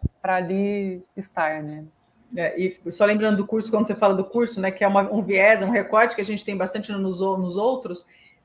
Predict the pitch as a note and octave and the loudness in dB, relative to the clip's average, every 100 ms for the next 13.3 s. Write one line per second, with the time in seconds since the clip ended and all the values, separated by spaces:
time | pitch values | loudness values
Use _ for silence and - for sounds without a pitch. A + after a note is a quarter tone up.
0 | _ E3 F#3 G3 G3 - F3+ F3 E3+ F#3+ | _ -8 -2 -2 -2 -6 -12 -8 -2 0
1 | G3+ - - F#3+ G3 G3+ - F3 - - | 0 -4 -10 -4 -4 -4 -14 -20 -20 -20
2 | - _ _ F#3 G3 F#3+ F#3+ F#3 F3 - | -20 _ _ 2 4 4 2 0 -2 -8
3 | - _ F3+ - A3+ A3+ G#3 G#3 - - | -14 _ -6 -4 -2 2 2 2 -4 0
4 | G#3 G#3 - _ - G#3+ A#3 A3 C#4+ F#4 | 0 -2 -16 _ -8 -2 -2 2 2 2
5 | F#4 C4 B3 B3 G#3+ - - C4 D4 B3 | 0 0 0 -2 -8 -10 2 6 6 4
6 | A3 G3 F#3+ A3+ C4 C4 A3 B3+ - - | 0 0 0 0 -2 -2 -2 -4 -6 4
7 | C#4 C#4+ G#3 F#3+ F3 F3 E3 E3 F3 F3 | 6 6 4 0 0 -2 -2 -8 -12 -8
8 | F#3+ - - A3+ A#3+ G3+ E3 E3+ F3 E3+ | -8 -8 0 4 4 4 0 0 0 0
9 | - - - G3 G#3+ F#3+ A#3 B3+ A3 A3+ | -4 -12 -8 -4 -2 2 2 4 4 2
10 | A3+ E3+ G#3 G3+ F3+ C4 B3 F#3+ F3+ F3 | 0 0 0 0 -4 -2 -2 -2 -4 -4
11 | F#3 F#3+ G3+ G3+ F#3+ F#3+ G3 A#3+ B3+ A3 | -6 -6 -2 0 -2 -2 0 2 0 -4
12 | A#3+ A3 G3+ F#3+ G3 A#3 A#3+ - G3 F#3 | -4 -6 -6 -6 -6 -6 -8 -6 -2 -2
13 | F#3+ B3 | -2 -6